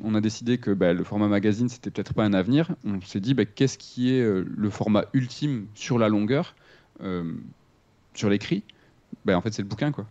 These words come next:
C'est que c'est au-delà de dix, vingt, trente pages, cinquante, c'est même deux cents. Et on s'est dit, bah, on va faire le, ce qui est le plus gros possible en traitement, euh, analytique, c'est un bouquin. Et donc là, on s'est dit, bon, ça va être compliqué d'improviser.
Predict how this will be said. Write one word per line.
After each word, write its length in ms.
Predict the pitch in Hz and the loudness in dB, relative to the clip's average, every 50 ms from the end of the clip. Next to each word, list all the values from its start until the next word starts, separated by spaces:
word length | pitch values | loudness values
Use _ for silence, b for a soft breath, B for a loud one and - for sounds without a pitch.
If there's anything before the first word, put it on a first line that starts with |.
| _ _ | _ _
C'est 140 | - - 107 | -10 -8 -2
que 160 | - 107 98 | 0 0 0
c'est 160 | - - 117 | 2 0 2
au-delà 340 | - 135 131 127 135 143 139 | 4 4 4 6 6 4 4
de 100 | 120 110 | 4 2
dix, 340 | 101 104 117 131 131 120 - | 0 -2 -6 -8 -8 -8 -4
vingt, 180 | 107 120 120 110 | -2 -2 -2 -2
trente 260 | - - 120 113 110 | -2 -4 -6 -4 -2
pages, 220 | - 127 113 - | -2 -2 -2 -2
cinquante, 400 | - 113 107 107 131 135 151 156 | -4 -4 -4 -2 -2 -2 -2 -2
c'est 140 | - - 107 | -4 -4 -4
même 160 | 104 101 107 | -2 -2 -2
deux 100 | 101 117 | -2 -2
cents. 220 | 110 - 147 139 139 b b b b b b b - | -2 -2 -4 -6 -6 b b b b b b b -10
Et 40 | 95 | -10
on 40 | 90 | -8
s'est 140 | - - | -8 -6
dit, 100 | 98 127 | -4 0
bah, 200 | 127 113 92 90 90 80 - - _ _ - | 2 4 4 4 2 0 -4 -10 _ _ -8
on 60 | 104 101 | -2 0
va 140 | 98 95 90 | 2 2 2
faire 220 | - 127 117 101 | 2 0 0 0
le, 220 | 95 95 92 90 92 | 0 0 -2 -2 -4
ce 100 | - - | -8 -12
qui 140 | - - 110 | -8 -4 -4
est 40 | 104 | -2
le 80 | 101 | -2
plus 480 | 98 101 - - 151 143 139 127 113 - - - - - - - | -4 -4 -2 0 2 2 2 2 0 -4 -10 -16 -18 -16 -10 -6
gros 240 | - - 123 117 127 | -4 0 2 4 4
possible 560 | 123 127 127 117 - - - 135 120 104 - - - | 6 4 4 2 2 -2 -4 -4 -4 -4 -6 -8 -8
en 160 | - 92 98 | -6 -6 -6
traitement, 560 | - - 113 107 - 117 117 117 117 113 107 98 95 | -4 -4 -4 -2 0 2 2 2 2 2 0 0 -2
euh, 100 | 92 90 | -4 -2
analytique, 580 | - 101 104 98 95 98 - - 170 185 - B B B B B B B _ | 0 0 2 2 2 0 0 -2 -4 -4 -6 B B B B B B B _
c'est 160 | - - - | -4 2 4
un 80 | 113 110 | 4 4
bouquin. 360 | 104 92 - - 117 - 180 B B B B B B B B _ - - | 4 2 0 -2 -4 -4 -6 B B B B B B B B _ -10 -8
Et 100 | - 101 | -4 -2
donc 240 | 98 95 92 90 - | 0 0 0 -2 -2
là, 180 | 110 113 117 | 0 0 2
on 80 | 120 120 | 2 0
s'est 140 | 107 - 104 | -2 -4 -2
dit, 120 | 98 110 | 0 2
bon, 300 | 104 104 101 95 90 90 82 | 4 4 6 4 4 2 0
ça 60 | - | -2
va 40 | 98 | -4
être 80 | 98 - | -4 -2
compliqué 380 | - 127 - - 135 - 139 | -2 -4 -2 -2 0 2 2
d'improviser. 600 | 123 120 113 - 127 120 110 104 104 117 143 175 | 2 2 2 0 -2 -2 -2 0 0 0 0 -2